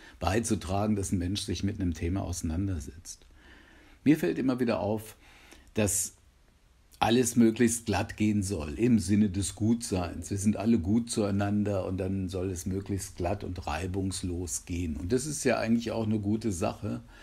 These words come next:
wenn es authentisch ist. Also wenn du das Gefühl hast oder die anderen Menschen, die dir begegnen, das Gefühl haben, es läuft eigentlich alles glatt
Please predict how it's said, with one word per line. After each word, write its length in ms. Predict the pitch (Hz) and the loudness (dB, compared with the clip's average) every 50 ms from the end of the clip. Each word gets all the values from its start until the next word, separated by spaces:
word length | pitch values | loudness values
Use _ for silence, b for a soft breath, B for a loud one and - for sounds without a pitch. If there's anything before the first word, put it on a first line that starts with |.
| B B B B B | B B B B B
wenn 120 | - 107 107 | -2 0 0
es 140 | 104 98 101 | 0 0 -2
authentisch 680 | 101 101 104 98 - 127 123 123 117 - 95 87 - - | -2 -2 -2 0 0 2 2 2 2 0 -2 -2 -4 -6
ist. 260 | 90 85 85 - - | -6 -8 -8 -10 -10
Also 260 | - 92 95 107 101 | -10 -8 -6 -4 -2
wenn 200 | 95 107 117 117 | 2 4 4 4
du 200 | 107 110 110 120 | 4 4 4 4
das 260 | 117 123 131 120 - - | 4 2 0 -2 -2 -2
Gefühl 440 | 120 113 - - 117 120 117 117 | -4 -2 0 2 2 4 4 2
hast 300 | 117 120 117 107 - - | 0 -2 -4 -4 -4 -2
oder 200 | 101 90 92 95 | -2 0 0 0
die 140 | 92 95 95 | 0 0 0
anderen 300 | - 104 107 107 104 98 | 0 2 2 2 2 2
Menschen, 580 | 98 104 107 107 - - - 110 107 104 98 B B B B B B B - | 0 0 0 0 -2 0 0 0 0 0 -2 B B B B B B B -4
die 160 | 92 110 110 | 0 0 2
dir 240 | 104 107 113 113 98 | 6 6 6 6 6
begegnen, 600 | 101 101 80 95 107 110 - - 113 110 104 104 | 4 2 4 4 2 2 2 2 2 4 4 4
das 220 | 95 101 92 - - | 4 2 0 0 -2
Gefühl 460 | - 98 - - 107 107 107 104 95 | -2 -2 2 2 2 4 4 2 2
haben, 320 | 90 92 98 98 104 104 | 2 2 2 2 2 2
es 160 | 101 98 - - | 0 0 0 0
läuft 380 | 98 95 101 98 - - - | 2 2 0 0 -4 -8 -8
eigentlich 340 | - 95 98 98 92 - - | -6 -4 -2 -2 -2 -4 -4
alles 300 | 98 98 98 95 - - | -2 -2 -2 -2 -2 -2
glatt 420 | - 104 95 98 110 110 - - | 0 0 0 0 -2 -6 -8 -14